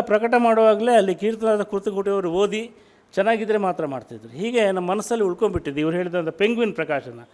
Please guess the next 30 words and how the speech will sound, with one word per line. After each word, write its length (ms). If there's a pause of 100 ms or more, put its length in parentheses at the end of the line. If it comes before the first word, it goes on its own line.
(360)
ಪೆಂಗ್ವಿನ್ 400
ಪ್ರ-, 260
ಪ್ರಕಾಶನದ 540
ಪುಸ್ತಕ 400
ತಗೊಂಡ್ರೆ 300
ನಿಮಗೆ 220
ಆ 40
ಪುಸ್ತಕದ 500
ಬಗ್ಗೆ 400 (360)
ಚೆನ್ನಾಗಿರುತ್ತೆ, 520
ಓದ್ಬೋದು, 680 (440)
ಏನೋ 180
ಒಂದು 140
ಹೊಸ 160
ವಿಚಾರ 360
ಸಿಗುತ್ತೆ 340
ಅನ್ನೋ 140
ಒಂದು 100
ಗ್ಯಾರಂಟಿ 340
ಇರುತ್ತೆ. 400 (680)
ಆ 220
ಎರಡು 340
ಅಂಶಗಳನ್ನು 600
ತಾವು 480 (380)
ದಯವಿಟ್ಟು 280
ಗಮನದಲ್ಲಿ 340
ಇಟ್ಕೋಬೇಕು 440
ಅಂತ 100
ಅನಿಸುತ್ತೆ. 600 (1160)
ಆಮೇಲೆ 360